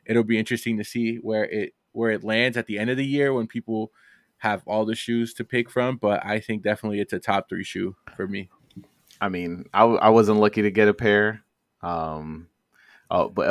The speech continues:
Speaker 2: also shout out to Jay, who
Speaker 1: Yeah.
Speaker 2: works in collaborations, uh, and making these collabs happen. Uh, it's really
Speaker 1: Yeah.
Speaker 2: dope. He's done some great work, and I think his route of collabing with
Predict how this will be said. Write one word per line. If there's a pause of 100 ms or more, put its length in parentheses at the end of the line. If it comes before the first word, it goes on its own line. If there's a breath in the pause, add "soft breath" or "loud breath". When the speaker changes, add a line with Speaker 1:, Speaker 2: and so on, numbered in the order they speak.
Speaker 2:
also
shout
out
to
Jay, (140)
who (140)
Speaker 1:
Yeah.
Speaker 2:
works
in
collaborations, (560 loud breath)
uh, (480)
and
making
these
collabs
happen. (400 soft breath)
Uh,
it's
really
Speaker 1:
Yeah.
Speaker 2:
dope.
He's
done
some
great
work,
and
I
think (400)
his
route (120)
of (720)
collabing
with